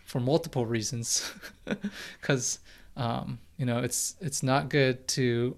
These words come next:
mine cryptocurrency using strangers' computers without their consent. Um, obviously, also,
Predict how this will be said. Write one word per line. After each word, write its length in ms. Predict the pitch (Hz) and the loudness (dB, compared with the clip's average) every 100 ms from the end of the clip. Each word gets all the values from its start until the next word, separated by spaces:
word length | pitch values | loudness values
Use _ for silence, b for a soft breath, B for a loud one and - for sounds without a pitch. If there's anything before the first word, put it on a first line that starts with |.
| - | -2
mine 240 | 123 117 | 0 0
cryptocurrency 760 | 107 139 127 - 123 113 131 117 | -2 -2 -4 -2 -2 -2 -2 0
using 380 | 117 120 113 | 0 -2 -2
strangers' 420 | 110 - 117 117 - | -2 -2 -2 -2 -2
computers 520 | 120 - 120 117 107 | -2 -2 0 -2 -4
without 260 | 123 120 | -2 -2
their 100 | 127 | -2
consent. 640 | 127 131 123 123 117 - - b b b b | -2 -2 0 0 0 -4 -10 b b b b
Um, 320 | 131 127 131 135 | -6 -6 -6 0
obviously, 600 | 127 120 113 - 120 135 | 0 2 0 2 0 4
also, 640 | 143 147 147 131 127 | 6 6 6 4 4